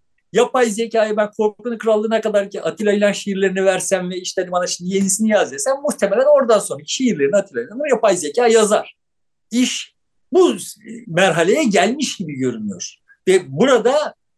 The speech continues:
yeni bir sektörel açılım, işte çünkü ne, e, ne olmuş oluyor? Şimdi yapay zekaya şiir yazdıracak olursak, e, iyi tamam bu sefer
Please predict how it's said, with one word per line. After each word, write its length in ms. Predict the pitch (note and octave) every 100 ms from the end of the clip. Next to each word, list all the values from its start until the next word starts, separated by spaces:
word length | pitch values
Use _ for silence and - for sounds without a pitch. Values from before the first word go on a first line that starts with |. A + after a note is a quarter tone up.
| _
yeni 320 | B2+ F#3+ C4 B3+
bir 300 | A3+ - _ _
sektörel 640 | - G#3+ G#3 - A3+ G#3+ G#3
açılım, 500 | F#3+ A3+ G#3+ - -
işte 260 | - - - _ _ _
çünkü 340 | - D#3+ -
ne, 60 | F3+
e, 280 | F3+ D#3+ E3
ne 80 | A#3
olmuş 420 | G#3 D3+ - A2+
oluyor? 240 | E3 A#3
Şimdi 160 | C#3+ C3
yapay 340 | E3 G3+ G3
zekaya 720 | - - F#3 F3+ D#3 D#3 D3 - _ - - _
şiir 260 | - G#3 G3
yazdıracak 640 | F3 D#3 D#3 D#3+ D#3 D3
olursak, 440 | E3 C#3 - A#3+ - F3+
e, 100 | F3+
iyi 300 | G3+ F#3 F3+
tamam 380 | F3 E3+ D#3 D#3+
bu 40 |
sefer 460 | - F3+ F3+ D#3+